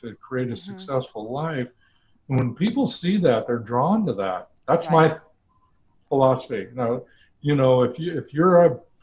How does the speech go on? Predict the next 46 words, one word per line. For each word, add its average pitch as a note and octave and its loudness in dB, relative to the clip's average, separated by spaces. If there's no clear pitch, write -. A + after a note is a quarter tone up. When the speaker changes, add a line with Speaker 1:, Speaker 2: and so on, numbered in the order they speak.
Speaker 1:
professor D3+ 4
of C#3 -2
theology B2+ 2
and G#2 -6
all B2+ 4
of B2+ 0
your B2+ -2
life A#2 0
is A#2 -12
spent A#2 -6
on, G#2+ -4
you A#2+ -6
know, G#2 -4
studying A#2+ 0
the A2+ -6
word A2 -2
and F#2 -8
writing A2+ 0
about G#2+ -6
it G#2+ -12
and G#2 -16
all G#2+ -8
that A2 -10
kind A2 -14
of G2 -16
stuff, A2 -10
you B2 -8
could B2+ -10
maybe B2 -2
make A2+ -10
a - -20
case G#2 -12
that G2+ -16
that's A2+ -4
why A2+ 0
people A2+ -6
should B2 -14
follow A#2 2
you, A2+ -6
but G2 -14
that's C3+ 0
not C#3+ 2
what A#2+ 0
my A#2 -2
experience G#2+ -6
has - -20